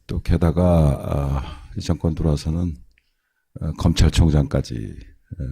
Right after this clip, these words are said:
탈탈 털어가지고, 어,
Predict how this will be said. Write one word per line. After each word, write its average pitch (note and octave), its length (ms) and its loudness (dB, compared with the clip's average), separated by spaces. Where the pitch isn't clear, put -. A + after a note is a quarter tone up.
탈탈 D#2+ 320 0
털어가지고, C#2 960 0
어, A#1 560 -8